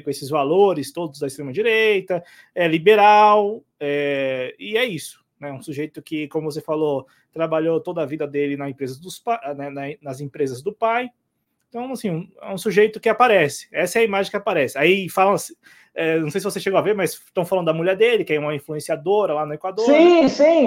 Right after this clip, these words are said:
Speaker 2: Eles não param de falar, cara. Eu, eu não sei o que que esse povo se fixou tanto nessa mulher. Eu disse, "Ah, cara, por favor, os caras tão mais fixados na mulher do cara pra,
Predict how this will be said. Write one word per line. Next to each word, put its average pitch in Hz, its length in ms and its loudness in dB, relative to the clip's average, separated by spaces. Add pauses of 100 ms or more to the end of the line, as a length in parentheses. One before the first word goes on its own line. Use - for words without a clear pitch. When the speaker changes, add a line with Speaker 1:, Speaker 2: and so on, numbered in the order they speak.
(120)
Speaker 2:
Eles 254 260 6
não 330 300 6
param 339 380 6
de 269 140 -2
falar, 277 360 4
cara. 254 220 2
Eu, 254 100 4 (140)
eu 285 180 4
não 302 140 -8
sei 269 260 -6
o 339 60 -6
que 370 140 -6
que - 120 -14
esse - 240 -14
povo 254 340 0
se 254 240 -10
fixou 254 520 0 (100)
tanto 311 380 -4
nessa 254 280 -6
mulher. 226 460 -2 (240)
Eu 269 100 -4
disse, 254 380 -8
"Ah, 262 240 2
cara, 175 420 -6
por 311 280 0
favor, 196 500 0
os - 160 -6
caras 254 340 -4
tão 254 140 -4
mais 247 360 -6
fixados 262 640 -6
na 262 120 -2
mulher 233 500 -2
do 247 140 -10
cara 240 320 0
pra, 220 320 -2